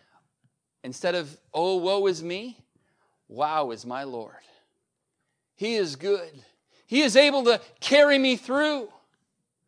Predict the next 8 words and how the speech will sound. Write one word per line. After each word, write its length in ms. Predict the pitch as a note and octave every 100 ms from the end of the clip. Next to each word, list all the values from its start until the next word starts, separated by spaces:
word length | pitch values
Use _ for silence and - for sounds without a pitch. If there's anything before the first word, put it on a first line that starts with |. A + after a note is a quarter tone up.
| _ -
The 40 |
song 300 | - F#3 F3+
we 120 | E3+
sang 500 | D#3+ F#3+ F3+ E3 C#3 C3 _ -
a 40 |
little 220 | D3+ D#3+
bit 160 | D3 D3
ago. 340 | C3+ D#3 C3+